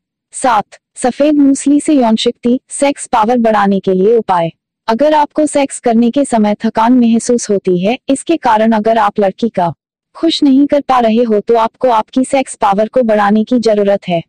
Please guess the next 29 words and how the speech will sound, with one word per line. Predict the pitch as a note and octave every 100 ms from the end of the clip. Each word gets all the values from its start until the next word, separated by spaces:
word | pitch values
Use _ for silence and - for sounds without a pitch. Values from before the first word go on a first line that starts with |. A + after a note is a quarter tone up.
| _ _ _ -
sex | C#4+ D#4 -
power | C4 A#3+ C4
को | C#4+ D4
बढ़ाने | A3 G#3 G#3 G#3
के | G#3
लिए | G3 A#3+
आपको | A#3+ G#3+ - B3+
पाँच | A#3 A#3 -
ग्राम | A3+ A3+ B3
सफेद | A#3+ B3 C4
मूसली | B3 A#3+ C4 B3+
का | C#4+
चूर्ण | C#4 B3+ C4 C4+
powder, | G#3 G3+ G#3+ A#3+
पाँच | A3+ A#3 -
ग्राम | A#3+ A#3 B3+
पिसी | B3+ - C4
हुई | B3+ C#4
मिश्री | A#3+ - B3+ B3+
सुबह | B3 B3 C#4
खाली | - A#3 B3+
पेट | C4 A#3+ B3
और | B3+
रात | G#3+ G3 -
को | C4
खाना | - A3 G#3+
खाने | A3 G#3 G3
के | F#3 F#3+
दो | F3+ E3+